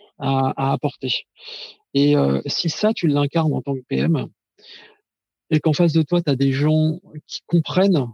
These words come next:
la difficulté de ton, ton boulot, qui savent qu'il est nécessaire d'a-, d'avoir un P M, franchement, tu trouveras toujours ta, tu trouveras toujours ta place. Surtout si derrière, t'as, euh,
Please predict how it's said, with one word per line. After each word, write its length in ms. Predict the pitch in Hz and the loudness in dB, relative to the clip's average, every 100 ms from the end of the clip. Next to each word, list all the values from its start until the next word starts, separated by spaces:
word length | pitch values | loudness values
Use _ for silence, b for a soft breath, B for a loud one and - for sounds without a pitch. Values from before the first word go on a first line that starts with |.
| _ 147 | _ -6
la 120 | 139 | -4
difficulté 500 | 139 - 143 131 143 | -4 -6 -10 -4 -4
de 100 | - | -4
ton, 460 | 139 131 131 127 123 | -6 -4 -2 -4 -6
ton 80 | 135 | -10
boulot, 320 | 123 135 185 - | -10 -2 -2 -2
qui 140 | 139 | -14
savent 300 | - 233 240 | -4 -2 -2
qu'il 120 | - 135 | -4 -6
est 120 | 131 | -4
nécessaire 420 | 131 131 - 147 | -6 -8 -4 -2
d'a-, 280 | 131 120 120 | -2 -4 -6
d'avoir 300 | 120 120 131 | -6 -6 -4
un 60 | 127 - | -6 -2
P 80 | |
M, 220 | 135 175 127 _ _ 170 | 0 2 -2 _ _ -14
franchement, 360 | - 151 - 156 | -4 -4 0 -2
tu 140 | - | -4
trouveras 320 | - 156 147 | -14 -10 -10
toujours 320 | - 139 147 - | -10 -6 -6 -6
ta, 380 | 131 127 123 123 _ B B B B | -12 -10 -12 -16 _ B B B B
tu 100 | - - | -20 -8
trouveras 300 | 139 120 131 | -4 -2 -4
toujours 260 | 139 139 | -2 -4
ta 100 | - | -4
place. 360 | 135 135 139 - _ B B | -4 -2 -4 -8 _ B B
Surtout 360 | - 151 - | -4 -2 0
si 220 | 160 - 135 | 0 0 -2
derrière, 380 | 123 120 139 131 | 0 0 0 -2
t'as, 180 | 127 127 | -2 0
euh, 280 | 123 107 | 0 -4